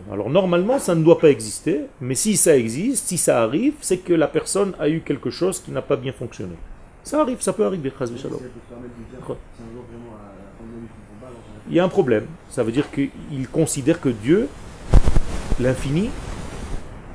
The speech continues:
Speaker 1: est à quel niveau ? De son cerveau à lui.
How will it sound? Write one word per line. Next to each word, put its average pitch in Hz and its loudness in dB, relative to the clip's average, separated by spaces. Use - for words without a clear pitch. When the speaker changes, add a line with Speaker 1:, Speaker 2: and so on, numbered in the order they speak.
Speaker 1:
est 139 2
à 151 4
quel 160 4
niveau ? 143 2
De 131 -6
son 160 -6
cerveau 139 2
à 127 2
lui. 98 -4